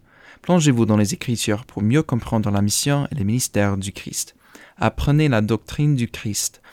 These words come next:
afin de comprendre le pouvoir qu'elle a dans votre vie. Intériorisez la vérité que l'expiation de Jésus-Christ s'applique à vous et à moi.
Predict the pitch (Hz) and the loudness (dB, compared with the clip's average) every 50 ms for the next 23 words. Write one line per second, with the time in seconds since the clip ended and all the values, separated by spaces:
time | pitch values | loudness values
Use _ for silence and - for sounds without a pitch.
0 | - - _ - 120 - - 123 120 117 - - 113 107 - - 151 147 139 117 | -20 -18 _ -6 -6 -2 0 0 0 2 2 0 0 0 0 0 0 0 2 2
1 | 107 104 98 - - 107 107 113 120 127 - - - 107 98 101 98 104 95 95 | 0 0 0 -2 -6 -2 0 0 0 0 -2 -4 -4 -2 0 0 0 0 -2 -2
2 | 92 - - - 95 107 - - 117 _ _ _ _ _ _ - - - _ - | -4 -6 -6 -8 -6 -6 -8 -10 -10 _ _ _ _ _ _ -20 -20 -20 _ -4
3 | - 131 131 - 123 113 117 107 104 104 107 104 104 127 131 120 107 98 104 107 | -2 -2 2 2 2 2 4 4 4 4 2 2 2 2 4 4 2 4 2 2
4 | 107 117 120 123 - - 151 143 147 - 113 107 104 - - - 139 143 139 - | 2 0 -2 -6 -2 -2 -2 0 0 2 2 2 0 -2 -6 -2 -2 -2 0 0
5 | - - 160 147 127 120 120 120 113 113 104 - - - 160 160 - _ - - | -2 -2 0 0 0 2 0 0 -2 -2 -6 -8 -8 -4 -4 -4 -4 _ -8 -6
6 | - - - 113 - 143 143 143 - _ _ - 101 98 95 98 107 127 160 185 | -4 -2 -2 -2 0 -2 -2 -2 -6 _ _ 2 2 2 2 2 2 2 2 0
7 | - _ - - - - - _ _ _ _ 107 107 101 101 98 98 92 73 - | 0 _ -20 -20 -20 -20 -20 _ _ _ _ 2 4 6 6 6 4 2 0 -2